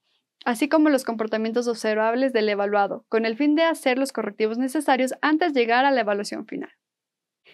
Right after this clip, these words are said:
En el video Cómo dar feedback en el trabajo, estos son los mejores pasos, disponible en el aula virtual, se explica cómo proporcionar retroalimentación efectiva en el entorno laboral.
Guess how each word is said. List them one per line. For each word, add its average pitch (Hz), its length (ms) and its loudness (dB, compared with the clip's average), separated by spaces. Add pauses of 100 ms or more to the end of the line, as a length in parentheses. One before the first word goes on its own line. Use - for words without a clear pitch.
(140)
En 269 120 4
el 269 140 4
video 269 520 2
Cómo 285 280 4
dar 277 160 0
feedback 226 340 -2
en 214 100 -4
el 208 140 -6
trabajo, 233 560 2
estos 196 260 -6
son 208 140 -2
los 202 120 -4
mejores 202 380 -4
pasos, 226 400 -2
disponible 214 760 -4
en 202 80 -8
el 208 140 -6
aula 208 240 -4
virtual, 247 480 0 (300)
se 302 120 0
explica 277 480 0
cómo 302 280 4
proporcionar 247 720 -2
retroalimentación 226 840 -6
efectiva 269 540 -2
en 240 180 -2
el 214 140 -2
entorno 202 340 -4
laboral. 208 460 -6